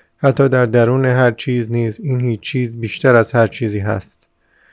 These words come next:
برای مثال، نزدیک به صد درصد بدن تو را فضای خالی تشکیل می‌دهد. فاصله اتم‌های بدن تو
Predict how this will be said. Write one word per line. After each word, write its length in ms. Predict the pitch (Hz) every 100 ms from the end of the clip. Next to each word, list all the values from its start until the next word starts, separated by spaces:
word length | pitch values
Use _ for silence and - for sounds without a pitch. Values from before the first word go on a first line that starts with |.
| _ _ -
برای 260 | 113 113
مثال، 440 | 120 110 - 123 120
نزدیک 440 | 117 110 117 131
به 120 | 127
صد 300 | 110 131 123
درصد 380 | 120 107 - 113
بدن 440 | 107 110 107 107
تو 160 | 104 123
را 180 | 120 113 -
فضای 380 | 117 104 117
خالی 360 | 113 - 117 123
تشکیل 420 | 110 98 - 110
می‌دهد. 420 | 107 107 107 113 -
فاصله 520 | 127 117 135 127 147
اتم‌های 460 | 120 113 104 107
بدن 380 | 104 110 110 107
تو 320 | 104 139 143